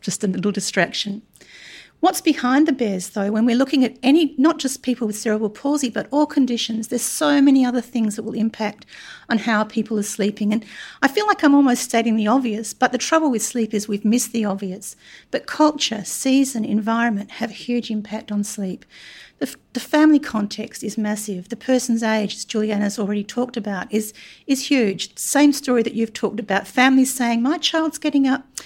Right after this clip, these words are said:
or waking up three thirty every morning and he's wide awake and I can't get him back to sleep." And we start talking about, "Oh, what time does he go to sleep?"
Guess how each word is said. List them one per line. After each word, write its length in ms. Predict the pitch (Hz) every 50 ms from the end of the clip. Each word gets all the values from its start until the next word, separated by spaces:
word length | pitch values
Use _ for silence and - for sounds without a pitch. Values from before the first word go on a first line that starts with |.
| - - - - - _
or 140 | - 226 226
waking 420 | 233 269 302 311 302 302 294 277
up 220 | 269 254 - - - - - - _ _ _
three 300 | - - - 302 339 339
thirty 460 | 311 - - 302 294 285 240 226 - _
every 340 | 285 311 339 320 330 320 294
morning 360 | 269 269 262 269 254 233 214
and 100 | 208 208
he's 180 | 214 208 208
wide 260 | 247 240 277 302 330 330
awake 320 | 294 262 262 254 254 254
and 80 | - -
I 60 | -
can't 300 | - - - 277 311 294
get 100 | 294 277
him 100 | 269 262
back 200 | 247 240 254 262
to 100 | - -
sleep." 400 | - - - 240 233 202 180 -
And 100 | 214 214
we 60 | 233
start 340 | 226 - - - 311 339 -
talking 320 | - - 285 262 262 - 247
about, 260 | 240 - 233 247 247
"Oh, 40 | 269
what 200 | 294 370 - -
time 220 | - - 415 392
does 140 | - 359 -
he 80 | 311
go 200 | 262 262 262 254
to 60 | 262 262
sleep?" 380 | 262 - - 214 208 214 -